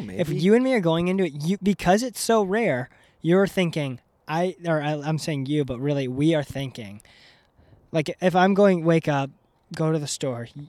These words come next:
Speaker 1: like you said, you saw Prime at the gas station and you bought it.
Speaker 2: Yeah, that's true. So maybe it
Speaker 1: It's
Speaker 2: is now my
Speaker 1: scarce.
Speaker 2: number one seed.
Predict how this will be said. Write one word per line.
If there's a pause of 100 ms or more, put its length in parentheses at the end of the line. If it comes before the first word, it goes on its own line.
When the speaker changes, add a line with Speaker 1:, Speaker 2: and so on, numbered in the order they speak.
(120)
Speaker 1:
like
you
said,
you
saw
Prime
at
the
gas
station
and
you
bought
it.
Speaker 2:
Yeah,
that's
true.
So
maybe
it
Speaker 1:
It's
Speaker 2:
is
now
my
Speaker 1:
scarce.
Speaker 2:
number
one
seed.